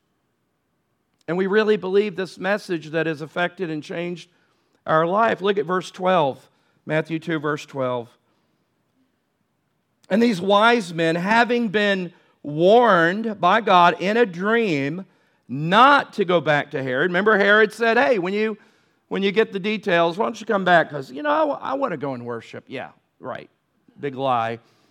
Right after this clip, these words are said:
But they were warned in a dream by the Holy Spirit not to go back to Herod. And look at this. "They returned to their country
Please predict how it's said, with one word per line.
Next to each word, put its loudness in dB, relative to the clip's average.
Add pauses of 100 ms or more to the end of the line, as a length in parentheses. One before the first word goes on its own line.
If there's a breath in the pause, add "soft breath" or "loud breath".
(320)
But -4
they 8
were 8
warned 6
in 2
a 4
dream -2 (480)
by 4
the 2
Holy -2
Spirit -6
not 0
to -8
go -4
back -4
to -8
Herod. -4 (420)
And -12
look 0
at -4
this. -2
"They 0
returned -2 (440)
to 2
their 4
country -6